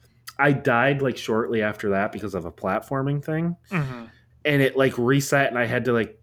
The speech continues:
Speaker 1: go back through and, like, open up that chest again and get that item.
Speaker 2: Oh,
Speaker 1: I
Speaker 2: weird.
Speaker 1: that was really weird. Um,
Speaker 2: Yeah.
Speaker 1: but, like, that is one thing that I would say definitely quality of life, that I didn't have to, like, pull up, like, YouTube,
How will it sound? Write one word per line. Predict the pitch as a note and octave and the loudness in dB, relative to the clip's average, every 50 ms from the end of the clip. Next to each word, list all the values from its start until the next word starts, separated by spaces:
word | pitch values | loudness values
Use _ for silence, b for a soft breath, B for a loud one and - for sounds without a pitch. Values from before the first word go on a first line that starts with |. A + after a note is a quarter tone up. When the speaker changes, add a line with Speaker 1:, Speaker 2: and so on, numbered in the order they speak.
| _ - | _ 0
Speaker 1:
go | - B2 A#2 A#2+ | 2 4 4 4
back | A#2+ C3 A#2+ A2+ A2 A2 | 4 2 2 2 0 -2
through | - - - A#2 G#2 G2+ G#2 G#2+ A2 A2+ A#2+ A#2+ A#2 A#2 A#2 A#2 G2+ | -6 -10 -6 -4 -2 0 0 0 0 0 0 0 0 -2 -4 -8 -8
and, | G2+ G2+ G2+ G2+ | -8 -6 -4 -2
like, | G2 F#2 F2+ - - _ _ - B2+ A#2 - _ - | -4 -4 -4 -8 -18 _ _ -18 -18 -18 -14 _ 0
open | A#2+ A#2 A2+ - A#2+ A2+ | 0 0 0 0 0 -2
up | G#2+ - | -2 -2
that | - A2+ - - | -2 -4 -2 -4
chest | - - - G2 G2 - - G2 | -6 -6 -4 -4 -6 -6 -8 -10
again | E2+ F2 - E3 - | -8 -8 -8 -8 -10
and | D#2+ A2+ D#3 | -10 -12 -14
get | - - - _ | -14 -16 -14 _
that | - D3 C#3+ C3+ - _ - | -12 -10 -10 -10 -12 _ -14
item. | - D#3+ E3+ D3 A#2 | -10 -8 -6 -6 -4
Speaker 2:
Oh, | A#2 A#2 A2+ A2 A2 | -4 -6 -6 -6 -6
Speaker 1:
I | A#2 | -8
Speaker 2:
weird. | A#2 A#2 A2+ A#2 A2 - - _ _ _ _ _ - E2 F#2 | -8 -8 -8 -10 -12 -14 -20 _ _ _ _ _ -16 -12 -6
Speaker 1:
that | G2 G2+ G2 | -2 0 0
was | G2 F#2+ G2 | 0 0 -2
really | G#2 F#2+ F2+ | -2 -2 -2
weird. | E2+ D#2+ F2 F2+ F#2 F#2 F2 E2+ D#2+ D#2 - - _ - | -2 -2 -4 -4 -2 -2 -2 -4 -6 -8 -10 -18 _ -18
Um, | - D#2+ D#2+ D#2+ D#2 - G#2 | -14 -14 -12 -12 -12 -12 -12
Speaker 2:
Yeah. | A2 A2 A2 - _ _ _ _ _ _ _ _ _ _ _ - B B B B B B | -12 -12 -14 -16 _ _ _ _ _ _ _ _ _ _ _ -20 B B B B B B
Speaker 1:
but, | D3 D3+ D3 | 6 6 8
like, | D3+ D3+ C#3+ C3+ | 8 6 6 4
that | D#3 D3+ C#3+ E3+ F3 G3+ G#3 | 4 4 6 8 8 8 8
is | G3+ F3+ D3+ C3 | 8 8 6 4
one | B2+ B2+ C#3 C#3+ D3 C#3+ C#3 B2+ | 0 2 2 4 4 4 4 2
thing | - C#3+ C#3 B2+ B2 | 2 2 2 4 4
that | A#2+ A2 | 4 6
I | G#2+ A2 | 6 6
would | G#2+ A2 G#2 | 4 2 0
say | - G#2 G2 | 0 -2 -2
definitely | F#2 F2 G#2 G2+ G2 - A2 G#2 G2 | 0 2 2 0 0 0 -2 -4 -4
quality | - - G#2+ G2 F#2+ F#2+ F#2 F#2+ F2+ | -4 -2 0 0 2 2 2 0 -2
of | F2 D#2+ E2+ | -2 -2 -2
life, | F2 F2+ F#2 F#2+ G#2+ A#2+ - - - _ B B B B B B B B | 0 2 2 2 2 0 -2 -6 -18 _ B B B B B B B B
that | A#2 G#2+ G2+ | 2 2 4
I | F#2+ F#2+ | 4 2
didn't | F#2+ A2 G#2+ G#2 | 2 0 -2 -2
have | F#2 G#2 G2+ - | -2 -2 -4 -2
to, | - G#2 | -2 -2
like, | F#2+ F#2 F2+ - | -2 -2 -2 -6
pull | - - - G2+ G2 | -10 -6 -2 0 0
up, | F2+ F2 - - | 0 0 -2 -4
like, | F2+ F2 - | -6 -6 -6
YouTube, | - F#2+ F2+ F#2 F#2+ G2 G2 - - G2+ F#2+ F2+ F2 E2 - | -6 -6 -4 -2 -2 -4 -4 -6 -6 -4 -2 -2 -2 -4 -6